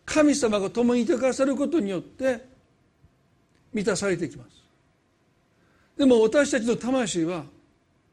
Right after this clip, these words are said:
神の存在を見失っていくとき、その存在を感じられなくなっていくときに、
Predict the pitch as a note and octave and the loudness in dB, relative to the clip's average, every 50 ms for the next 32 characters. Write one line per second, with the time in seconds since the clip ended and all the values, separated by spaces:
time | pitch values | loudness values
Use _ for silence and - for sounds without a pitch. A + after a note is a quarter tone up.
0 | _ _ _ _ _ _ _ _ _ _ _ _ - - - C#4 D4 D4+ C#4+ C4+ | _ _ _ _ _ _ _ _ _ _ _ _ -12 -8 -2 0 4 4 4 4
1 | B3+ A3+ G#3+ F#3+ - - - A3+ A#3+ A#3+ A#3+ A#3 G#3+ A3+ A3 G#3+ G#3+ G#3 G#3 G#3 | 4 2 0 -2 -4 -4 -4 -2 0 0 0 -2 -2 -2 -4 -2 -4 -2 -2 -2
2 | G3+ G3 F3 - - _ _ _ _ _ _ _ _ _ _ _ _ _ _ _ | -2 -2 -6 -10 -16 _ _ _ _ _ _ _ _ _ _ _ _ _ _ _
3 | _ _ _ _ _ _ _ _ _ _ _ _ _ - G3 G#3 G3+ - - G3+ | _ _ _ _ _ _ _ _ _ _ _ _ _ -6 -4 -4 -4 -4 -4 -6
4 | F#3 E3+ D#3+ F3+ E3 D#3 D3 D#3+ B2 - _ - _ _ _ _ _ _ _ _ | -8 -8 -6 -8 -8 -8 -10 -14 -18 -20 _ -20 _ _ _ _ _ _ _ _
5 | _ _ _ _ - - _ _ - - D4+ C#4 A#3 F#3 - C4 C#4+ C#4 C4+ B3+ | _ _ _ _ -20 -20 _ _ 2 4 4 6 4 4 4 4 4 4 6 6
6 | B3 A#3+ G#3 A3 - - - C#4+ D4+ D4+ D4+ D#4+ D4+ C#4+ D4+ D4 D4 D4 D4 C#4+ | 6 4 4 0 -4 -4 0 4 4 6 6 6 6 6 6 6 6 4 2 2
7 | C#4+ G3 G3 F#3 E3+ - F3 D3+ C3+ C#3 - C#3 - - C3+ | 0 -2 -2 -4 -2 -2 -4 -4 -4 -8 -12 -12 -12 -12 -14